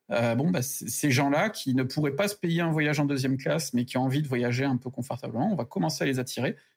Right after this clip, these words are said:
puisqu'il n'y a plus de place pour les émigrants. Donc, il y a ces évolutions-là qui se font au cours du temps et qui font qu'on, qu'on rehausse les choses. Mais à vrai dire, l'apparition de la deuxième classe, c'est déjà un symptôme de ça, puisqu'elle n'existe pas au départ. Jusque dans les années, euh,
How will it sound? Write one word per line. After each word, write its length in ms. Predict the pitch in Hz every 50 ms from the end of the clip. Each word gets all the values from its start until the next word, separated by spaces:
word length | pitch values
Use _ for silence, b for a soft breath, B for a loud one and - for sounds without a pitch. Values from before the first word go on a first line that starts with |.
| b
puisqu'il 280 | - - 180 - - 131
n'y 40 | 131
a 20 |
plus 100 | - -
de 40 | -
place 160 | - - 151
pour 140 | 143 - 131
les 140 | 135 123 127
émigrants. 280 | 127 131 120 117 117 - _ _ _ -
Donc, 180 | 120 127 127 -
il 40 | 147
y 20 |
a 20 |
ces 260 | 139 139 - 131 127 147
évolutions-là 520 | 139 147 151 143 143 - 175 147 120 110
qui 120 | - -
se 100 | - -
font 120 | - 127 123
au 80 | 123
cours 160 | 123 - 123 117
du 120 | 120 117
temps 240 | - 147 214 - _ B B B B B B B B B B
et 200 | - 120 120 120
qui 160 | 117 - 131
font 260 | 127 - - 262 269 247
qu'on, 380 | 262 - 123 113 110 107 107
qu'on 200 | 107 - 131 127
rehausse 260 | 127 147 156 143 -
les 60 | 165 147
choses. 260 | - - 143 131 143
Mais 60 | 139
à 60 | 131
vrai 160 | 139 160 135
dire, 160 | 139 165 214 202
l'apparition 560 | 165 143 147 165 151 147 147 147 - 208 202
de 60 | 156
la 80 | 127 123
deuxième 340 | 127 135 120 131 127 127
classe, 320 | 120 - 175 214 208 - -
c'est 100 | - -
déjà 260 | 123 135 135 156 196
un 140 | 190 - 135
symptôme 400 | 127 - 143 139 135 143 143 135
de 80 | 123 123
ça, 180 | 127 - 226
puisqu'elle 340 | - - 135 - - 131 131
n'existe 440 | 135 139 135 139 156 143 - - 160
pas 180 | 147 - 127 117
au 100 | 113 -
départ. 380 | 117 117 - - 117 - _ _ B B B B B B B B
Jusque 380 | - 135 - 156 160 147 - 165
dans 140 | 151 139 139
les 180 | 143 135 131
années, 380 | 135 127 131 131 139 143 143 147
euh, 200 | 147 131 113 113